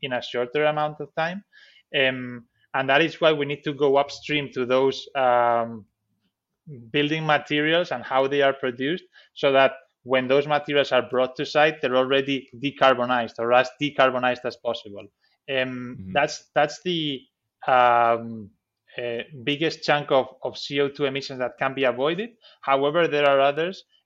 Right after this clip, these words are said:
Speaker 1: uh, in terms of how you, uh, actually bring things to site through a sustainable value, uh, sorry, supply chain. Uh, there are also different, uh, construction methods that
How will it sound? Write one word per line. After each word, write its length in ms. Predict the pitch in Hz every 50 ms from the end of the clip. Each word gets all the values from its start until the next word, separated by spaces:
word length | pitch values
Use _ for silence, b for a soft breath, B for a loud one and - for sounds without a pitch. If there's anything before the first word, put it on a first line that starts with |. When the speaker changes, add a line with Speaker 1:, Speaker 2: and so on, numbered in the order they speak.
| _ -
Speaker 1:
uh, 760 | 143 135 131 123 123 123 120 120 120 120 120 120 117 117 113 110 113 - - _ _ -
in 180 | 165 147 127 -
terms 260 | 143 135 139 139 - -
of 240 | 147 139 131 - - -
how 220 | - 139 135 139
you, 440 | 139 135 139 147 143 143 135 123 - _ _ _ -
uh, 260 | 127 123 123 120 120 120 - - 143
actually 560 | 143 - - 147 143 139 139 131 127 127 - _ _ _ _ _ _ _ _ _ _ _ _ _ -
bring 480 | 123 117 135 156 160 165 160 156 147 - - _ -
things 240 | 147 143 139 - -
to 160 | - 127 117
site 360 | - - 147 156 165 170 165 - _ -
through 260 | 139 131 127 123 120
a 280 | 120 120 117 113 113 - - _ _ _
sustainable 680 | - - 127 - - 135 131 131 131 127 123 123 117 110
value, 340 | 117 123 120 131 139 147 143 139 - 151
uh, 160 | 143 139 127
sorry, 360 | 123 - - 143 127 127 123 117
supply 440 | - - 117 107 - 123 123 147
chain. 380 | 139 - - 180 180 185 190 196 B B B B B B _ -
Uh, 300 | 139 135 131 127 127 131 - -
there 140 | 131 135 131
are 120 | 131 127 127
also 540 | 131 143 - - - 151 147 143 143 139 b b b _ _ _ _ 120 113 131
different, 580 | 156 151 156 165 165 160 156 156 143 - -
uh, 180 | 151 139 139 135 - -
construction 540 | 135 123 - - 143 143 - - 139 135 135
methods 340 | 139 151 147 - 143 135 127
that 160 | 135 127